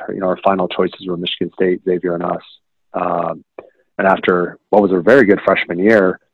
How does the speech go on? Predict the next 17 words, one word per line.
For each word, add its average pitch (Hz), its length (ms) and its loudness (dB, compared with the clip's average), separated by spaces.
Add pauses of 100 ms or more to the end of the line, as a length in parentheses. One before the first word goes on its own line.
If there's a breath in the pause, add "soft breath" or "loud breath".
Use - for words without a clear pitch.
(280)
uh, 87 340 0
with 95 140 0
a - 20 2
new 95 160 2
coach 95 380 0
down 92 180 2
at 92 80 -8
Xavier, 90 320 0
they 90 80 2
just - 100 -6
had 92 120 0
a, 87 240 -2 (180)
a 90 140 -4
style 92 320 2
of 87 140 -4
play 90 420 0 (120)
change. 87 440 -4